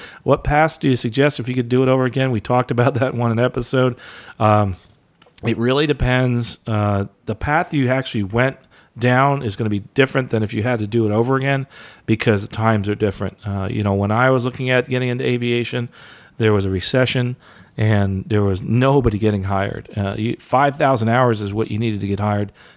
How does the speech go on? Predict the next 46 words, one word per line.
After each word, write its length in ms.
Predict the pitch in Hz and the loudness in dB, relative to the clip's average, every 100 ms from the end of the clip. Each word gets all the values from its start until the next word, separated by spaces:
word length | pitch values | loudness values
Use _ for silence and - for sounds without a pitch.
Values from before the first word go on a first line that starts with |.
| - | -4
at 120 | 110 | 0
a 40 | 101 | 2
regional 440 | 107 101 104 - | 0 0 -4 -2
airline. 460 | 104 104 101 92 92 - - _ | 0 2 0 -2 -6 -16 -20 _
And 300 | 131 156 151 | 0 2 2
remember, 300 | 131 127 135 | 2 0 0
back 320 | 120 143 135 117 | 2 2 0 0
then, 440 | 147 170 135 120 - - _ | 2 2 2 -2 -6 -20 _
you 280 | 120 120 120 | 0 2 4
also 340 | 127 147 - 117 | 4 2 0 0
couldn't 260 | - 120 | 0 0
get 140 | 113 110 | 2 2
hired 280 | 117 113 | 2 2
with 140 | 107 104 | -2 -4
the 80 | 104 | -2
majors 580 | 131 185 135 113 104 - - _ | 0 0 2 0 -2 -8 -20 _
if 160 | - 117 | -4 -2
you 100 | 107 | 0
wore 220 | 104 107 | 0 -2
glasses 560 | 107 117 139 135 101 95 | 0 2 2 0 -2 -6
at 120 | - | -4
some 180 | 120 107 | -2 0
of 80 | |
the 60 | 98 | 0
major 340 | 101 110 101 | 0 0 0
airlines. 520 | 110 117 117 90 95 - - - - | 0 0 0 -2 -8 -16 -20 -20 -14
So, 560 | - 117 104 101 98 - | -4 0 2 2 0 0
uh, 200 | 98 92 | -2 -2
you 200 | 107 110 | 0 0
know, 80 | 101 | 0
you 140 | 104 | 0
used 180 | 110 - | 0 -2
to 80 | 107 | -4
see 160 | 120 | 0
all 100 | 113 | 2
these 120 | 104 | 4
advertisements 760 | 113 110 107 117 123 113 101 - | 2 0 -2 0 0 2 -2 -4
for 160 | 113 | -4
ways 340 | 101 120 117 104 | 0 2 2 0
to 100 | - | -4
change 320 | - 113 101 | -2 0 0
your 100 | 98 | 0
vision 280 | 117 110 101 | 0 0 -2
to 80 | 98 | -4
twenty 300 | 113 107 101 | -4 -2 -2
twenty. 400 | - 123 95 | -2 0 0